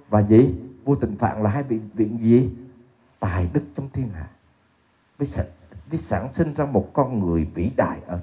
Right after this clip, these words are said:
thế gian này. Và cuộc đời Đức Phật đó quý vị nhìn đi. Ngài thành Phật, thành đạo, lên cung trời thuyết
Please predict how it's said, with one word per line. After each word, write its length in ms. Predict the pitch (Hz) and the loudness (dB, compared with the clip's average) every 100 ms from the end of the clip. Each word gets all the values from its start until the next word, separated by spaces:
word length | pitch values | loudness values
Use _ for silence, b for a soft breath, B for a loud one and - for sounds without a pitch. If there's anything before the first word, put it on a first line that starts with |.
| - | -10
thế 60 | 131 | -12
gian 120 | 127 107 | -10 -12
này. 120 | 82 - _ _ _ _ _ _ _ - | -16 -20 _ _ _ _ _ _ _ -8
Và 100 | 104 | -6
cuộc 160 | 127 - | -4 6
đời 200 | 110 110 | 10 10
Đức 180 | 175 - | 6 -2
Phật 180 | 120 - | -4 -4
đó 100 | 135 - | -4 -4
quý 60 | |
vị 180 | 170 - | -4 -4
nhìn 340 | 104 107 104 | -4 -2 -2
đi. 80 | 110 82 - _ _ _ _ _ _ _ - | -4 -8 -14 _ _ _ _ _ _ _ -4
Ngài 160 | 131 131 | -2 -2
thành 160 | 135 131 | -4 4
Phật, 180 | 139 135 | 2 2
thành 180 | - 120 | -6 -6
đạo, 300 | 117 104 110 101 - _ _ _ _ _ _ | -4 -2 -4 -6 -18 _ _ _ _ _ _
lên 260 | 135 170 190 | 4 6 6
cung 120 | 202 185 | 2 4
trời 240 | 135 139 135 | 10 10 10
thuyết 100 | - | 4